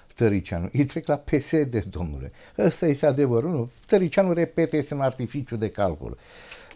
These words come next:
Problema se pune în felul următor. Ce se va întâmpla la alegeri? Și eu parcă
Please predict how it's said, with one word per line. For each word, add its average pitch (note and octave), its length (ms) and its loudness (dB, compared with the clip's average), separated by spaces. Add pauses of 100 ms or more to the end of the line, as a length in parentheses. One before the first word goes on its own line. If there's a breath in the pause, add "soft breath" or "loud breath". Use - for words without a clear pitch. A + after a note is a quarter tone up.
(160 loud breath)
Problema G#3+ 580 8
se - 180 0
pune F3 380 0
în C#3 140 0
felul C#3 260 0
următor. A2 560 0 (2250)
Ce - 220 4
se A3 140 2
va C3 140 0
întâmpla A2+ 600 -2 (760)
la G2+ 760 -4
alegeri? F2+ 560 -6 (760)
Și - 200 -4
eu D#3 60 4
parcă C#3 580 2